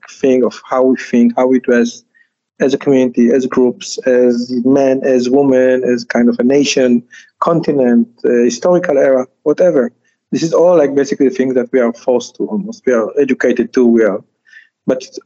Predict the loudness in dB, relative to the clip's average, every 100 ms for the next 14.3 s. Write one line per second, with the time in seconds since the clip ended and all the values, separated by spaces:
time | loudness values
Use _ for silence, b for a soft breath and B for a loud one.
0 | _ _ -6 0 2 2 2 0 -4 -6
1 | -18 _ -2 0 0 -2 -2 -4 -2 0
2 | 2 2 2 2 0 0 -4 -12 -20 -14
3 | -16 -14 -6 -4 -2 0 0 2 0 0
4 | -4 -2 -2 2 2 2 0 -2 0 2
5 | 2 2 2 -2 -6 B B B _ -2
6 | 0 2 2 0 -2 0 2 2 0 0
7 | 0 0 0 2 2 2 4 4 2 2
8 | 2 0 -2 -2 0 0 2 0 -2 -8
9 | B B B -2 0 2 2 2 0 0
10 | 0 0 0 -2 -4 -2 0 0 -2 -4
11 | -4 -2 -2 -2 -2 0 2 2 0 -4
12 | -6 -12 _ -4 0 0 -2 -4 -4 -4
13 | -6 -4 0 0 0 -4 -6 -2 -2 -2
14 | -2 -4 -6